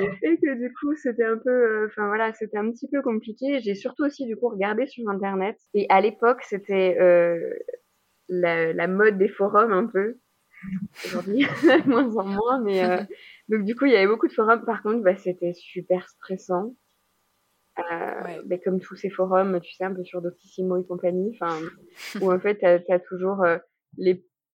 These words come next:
Speaker 1: pires trucs qui puissent arriver aux gens.
Speaker 2: Ouais.
Speaker 1: En fait, enfin, voilà, les gens, finalement, témoignent parce que, bah, parce qu'ils vivent des choses, euh, difficiles.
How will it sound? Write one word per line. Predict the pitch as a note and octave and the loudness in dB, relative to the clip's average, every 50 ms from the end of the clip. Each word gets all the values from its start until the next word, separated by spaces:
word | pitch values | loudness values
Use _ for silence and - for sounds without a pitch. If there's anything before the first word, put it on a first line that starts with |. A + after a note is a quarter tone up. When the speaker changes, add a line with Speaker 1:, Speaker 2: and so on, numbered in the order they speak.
| _ | _
Speaker 1:
pires | - - A3+ A#3 - - | -4 -2 -2 -2 -2 -4
trucs | - - A#3 A#3 G#3+ - | -6 -2 -2 -4 -4 -6
qui | - G#3 | -14 -14
puissent | F#3+ - G#3+ A#3+ A#3 C#4 | -12 -10 -10 -8 -2 -2
arriver | B3+ A#3+ A#3 A3 G#3+ G3+ G3+ G#3 | -2 0 0 -2 -2 2 4 4
aux | G#3 G3+ G#3 | 4 4 4
gens. | G#3+ | 2
Speaker 2:
Ouais. | B3+ A3 | 2 2
Speaker 1:
En | G#3+ | 2
fait, | A3 A#3 | 2 2
enfin, | A3 A3 G3 | 4 4 4
voilà, | G3 A3 A#3 A3+ | 4 6 4 6
les | G3+ F#3 F#3+ | 6 4 4
gens, | F#3+ G3+ G#3+ A#3 | 4 2 -2 -2
finalement, | A#3+ G#3 G3 F#3 F#3+ G#3 G#3+ A3 | -4 -6 -6 -6 -4 -2 -2 0
témoignent | - G#3 G3 G3 G3+ G#3+ A#3 G#3+ | 0 0 0 2 2 0 0 0
parce | F#3+ F#3 F#3 - | -2 -4 -4 -4
que, | - F#3 F3+ | -2 -2 0
bah, | E3+ F3 E3+ E3+ | 2 2 0 0
parce | F3 E3+ E3+ E3+ _ _ | -2 -4 -6 -6 _ _
qu'ils | - E3+ | -20 -16
vivent | E3+ F3 E3+ | -14 -12 -10
des | F3 F3 F3 | -8 -10 -8
choses, | - F3+ F3+ E3+ E3+ | -6 -6 -6 -4 -2
euh, | E3 E3 E3 - _ _ _ _ | -4 -4 -4 -6 _ _ _ _
difficiles. | E3+ E3+ F3+ F3+ F3+ - F#3 F3+ - C4 D4 D4 A3 G3+ | -14 -10 -10 -10 -8 -10 -12 -10 -6 -4 -4 -4 -4 -6